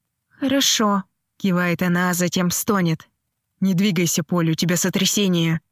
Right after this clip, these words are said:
так что придется полежать в больнице чуть дольше, чем мы предполагали». Я стараюсь не пугать ее собственной агрессией, но сдерживать ее довольно сложно. Частично я злюсь и на нее. Вот кто просил ее выходить на улицу, чтобы поговорить с мужем?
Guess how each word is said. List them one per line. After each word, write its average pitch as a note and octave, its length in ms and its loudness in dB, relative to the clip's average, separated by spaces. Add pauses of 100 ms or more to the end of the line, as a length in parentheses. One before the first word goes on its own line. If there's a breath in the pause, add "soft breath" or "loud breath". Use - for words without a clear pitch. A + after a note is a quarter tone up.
так F3+ 180 -4
что - 180 -4
придется F3+ 500 0
полежать F3 440 0
в E3+ 40 0
больнице F3+ 480 0
чуть F3 240 0
дольше, F3+ 340 2
чем F3 200 0
мы E3+ 100 0
предполагали». E3+ 800 -2 (640)
Я F#3+ 200 2
стараюсь F#3 480 -2
не G3 100 0
пугать F#3+ 440 0
ее F#3 320 2
собственной F3+ 720 0
агрессией, F3+ 760 0 (140)
но G#3 140 0
сдерживать F#3+ 640 0
ее G3+ 220 2
довольно F3+ 440 0
сложно. E3+ 640 0 (720)
Частично B3+ 520 0
я G3+ 220 2
злюсь G3+ 320 0
и A3 60 2
на G3+ 100 2
нее. G#3 460 2 (320)
Вот F#3+ 180 -2
кто A#3 240 -2
просил A3 460 0
ее F#3+ 260 2
выходить F#3 440 0
на F#3+ 180 2
улицу, G#3 440 0
чтобы F#3 300 0
поговорить F#3+ 480 0
с - 80 -2
мужем? E3+ 460 2